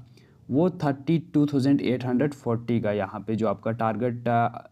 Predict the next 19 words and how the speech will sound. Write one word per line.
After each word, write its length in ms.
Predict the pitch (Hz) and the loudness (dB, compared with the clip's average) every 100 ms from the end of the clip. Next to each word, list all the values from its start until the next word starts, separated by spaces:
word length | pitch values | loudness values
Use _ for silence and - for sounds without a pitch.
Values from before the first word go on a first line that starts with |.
| - | -10
नीचे 420 | 107 120 123 160 | -2 0 0 0
की 80 | 147 | 0
तरफ 240 | 127 120 120 | 0 -2 -2
कल 180 | 123 117 | 0 0
देखने 320 | 107 110 120 | 0 -2 -4
को 120 | 113 | -2
मिल 160 | 98 107 | 0 0
सकता 320 | 107 120 123 | -2 -4 -2
है 80 | 127 | -2
गैप 220 | 113 113 107 | 0 0 0
डाउन 260 | 117 113 | 0 2
में, 140 | 127 - - - _ _ | 2 0 -6 -20 _ _
वो 200 | 117 151 | 0 4
यहाँ 260 | 175 127 123 | 4 2 0
पे 140 | 120 123 | -2 -2
फर्स्ट 340 | 127 120 123 | -2 -2 0
टारगेट 360 | 117 113 117 117 | 0 0 -2 -2
है 60 | |
आपका 400 | 107 104 - - | -4 -4 -6 -6